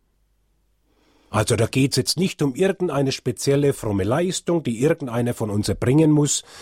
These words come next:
wo er sich bemüht, seinen eigenen Glauben groß zu machen,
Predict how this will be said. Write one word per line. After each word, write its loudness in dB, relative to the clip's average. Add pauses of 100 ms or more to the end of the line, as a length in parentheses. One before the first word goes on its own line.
(280)
wo 2
er 2
sich -6
bemüht, 4
seinen 0
eigenen 0
Glauben 0
groß 0
zu 0
machen, -2